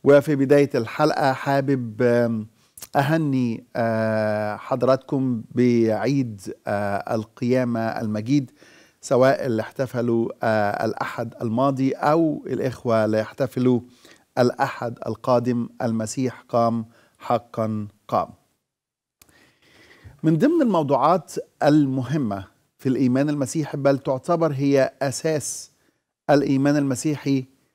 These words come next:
هو حقيقة صلب وموت المسيح. وهذه الحقيقة تعتبر حقيقة تاريخية. حتى النقاد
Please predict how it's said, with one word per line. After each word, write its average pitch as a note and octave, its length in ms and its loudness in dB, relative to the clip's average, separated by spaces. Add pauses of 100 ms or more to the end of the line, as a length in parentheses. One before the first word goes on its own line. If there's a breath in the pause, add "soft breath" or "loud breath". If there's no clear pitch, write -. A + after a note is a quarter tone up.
(340)
هو C#3 420 6 (340)
حقيقة D3 640 0 (640)
صلب F3 380 2 (300)
وموت B2+ 440 0
المسيح. G#2 540 -10 (1600 soft breath)
وهذه G3+ 380 6
الحقيقة F#3 800 0 (100)
تعتبر E3+ 640 2 (180)
حقيقة D#3+ 640 -2
تاريخية. D#3+ 640 -2 (1700 soft breath)
حتى - 540 0
النقاد F#3 680 2